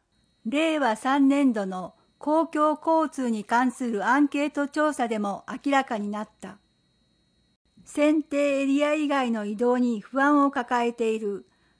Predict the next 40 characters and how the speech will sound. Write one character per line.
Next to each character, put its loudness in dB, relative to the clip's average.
高 0
齢 0
者 -6
や -8
障 -2
害 2
者 -6
の -8
方 -4
の 2
ニ 6
ー -2
ズ -10
に、 -10
市 -20
と -2
し -10
て -8
ど 2
の 6
よ 4
う 2
に 0
応 -6
え 0
て -2
い -4
く -4
の -2
か -14
お -12
聞 -12
か 0
せ -2
く -8
だ -2
さ -6
い。 -10
答 4
弁。 -4